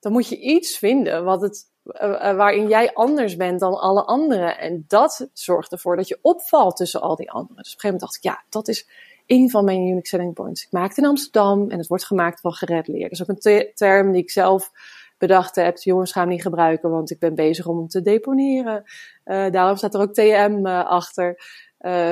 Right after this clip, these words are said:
maar het is een term, eh, soort van sexy woord voor al die verschillende woorden die ik net zei. Overstokleer, B-keuze, dat soort, eh,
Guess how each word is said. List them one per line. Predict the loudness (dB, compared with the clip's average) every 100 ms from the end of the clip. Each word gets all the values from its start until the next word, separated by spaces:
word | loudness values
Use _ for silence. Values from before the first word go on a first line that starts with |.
| 0
maar | 0
het | 0 -2
is |
een | 0
term, | 2 4 4 2 2
eh, | 2
soort | 2 -2 -2
van | -2 -2
sexy | 0 0 0 0 2
woord | 4 4 0
voor | -2 0 4
al | 4 2
die | 0
verschillende | -2 -4 -2
woorden | 0 0 -2 -4
die | -4
ik |
net | -6 -6
zei. | -2 0 0
Overstokleer, | -2 -4 -8 -6 -4 -4
B-keuze, | -2 -2 -2 -4 -4 -4
dat | -6 -6
soort, | -8 -10
eh, | -12